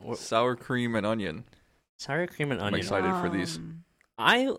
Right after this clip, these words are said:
Speaker 1: like
Speaker 3: I've
Speaker 1: sour
Speaker 3: ne-
Speaker 1: cream and onion, but this is one that I guarantee you for an aftertaste.
Speaker 3: It's gonna be
Speaker 2: It's
Speaker 3: onion.
Speaker 2: gonna have it, yeah.
Speaker 1: Yeah, and the flavor, uh,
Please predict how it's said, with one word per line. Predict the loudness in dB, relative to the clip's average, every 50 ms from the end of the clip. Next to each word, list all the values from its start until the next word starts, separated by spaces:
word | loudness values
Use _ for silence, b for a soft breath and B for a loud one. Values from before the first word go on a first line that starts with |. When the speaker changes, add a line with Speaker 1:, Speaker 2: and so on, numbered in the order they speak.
| -6 -8
Speaker 1:
like | -6 0 4 4 6 8
Speaker 3:
I've | 6 6 6
Speaker 1:
sour | 6 6 6 6 4
Speaker 3:
ne- | 2
Speaker 1:
cream | 0 -2 -2 0
and | 0 0
onion, | 0 0 0 -2 -4 -4 -8 -12 -16 _ -20 -20 _ _ 4
but | 6 6 6 6 2 0 _ _ _ _ _ _ _ _ _ _ _ _ -20 -20 -20 -20 -16 -6 -2
this | 0 2 2 4
is | 2 4 4
one | 4 4 4 4
that | 2 0
I | 0 -2
guarantee | -2 2 4 6 6 6 4 2 0 0 0 2 4 4
you | 4 4 2 0 -4 -8 _ _ -20 -20 -10
for | -4 0 0
an | 0 0 0
aftertaste. | 2 2 2 2 2 -4 -6 0 2 2 2 2 0 -4 -8 -12 -16 -20 -20 -20 -20
Speaker 3:
It's | -20 -14
gonna | -10 -8 -6 -4
be | -2 2
Speaker 2:
It's | 2 2 2 4
Speaker 3:
onion. | 4 4
Speaker 2:
gonna | 6 6 6 4
have | 4 2
it, | 0 2
yeah. | 4 6 6 6
Speaker 1:
Yeah, | 4 2 0 -2 -2 -4 -4
and | 0 2 2
the | 2
flavor, | 0 0 2 4 4 4 4 2 2 2 2 0 0
uh, | -4